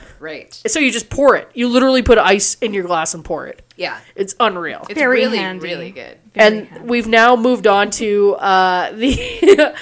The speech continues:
Speaker 2: uh,
Speaker 1: Kirkland Prosecco?
Speaker 2: the Kirkland Prosecco, yeah.
Speaker 1: We'll maybe talk about it a little bit more in depth,
Speaker 2: Yeah,
Speaker 1: but
Speaker 2: we'll
Speaker 1: I
Speaker 2: talk
Speaker 1: just
Speaker 2: about it a
Speaker 1: wanna
Speaker 2: little
Speaker 1: look,
Speaker 2: later.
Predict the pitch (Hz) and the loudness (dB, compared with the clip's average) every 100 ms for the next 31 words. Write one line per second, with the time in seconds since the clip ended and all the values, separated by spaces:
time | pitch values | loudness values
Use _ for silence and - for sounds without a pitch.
0 | - - - 214 202 196 190 - _ 226 | -16 -16 0 4 6 6 2 -6 _ -14
1 | 220 202 214 196 196 - 180 - 185 - | -12 -12 -12 -14 -14 -18 -18 -18 -20 -18
2 | 320 381 165 165 151 185 190 226 - 226 | -18 -12 -10 -10 -10 -12 -10 -8 -8 -8
3 | 175 - 202 226 196 - _ 269 262 - | -10 -6 -4 -4 -4 -12 _ -20 -20 -20
4 | 190 202 170 180 180 165 151 156 156 156 | -20 -18 -18 -18 -20 -18 -18 -16 -16 -16
5 | 151 147 151 139 185 233 294 214 202 240 | -18 -18 -20 -16 -12 -2 2 2 2 0
6 | 226 226 196 185 180 190 180 | 0 0 0 -2 -4 -4 -6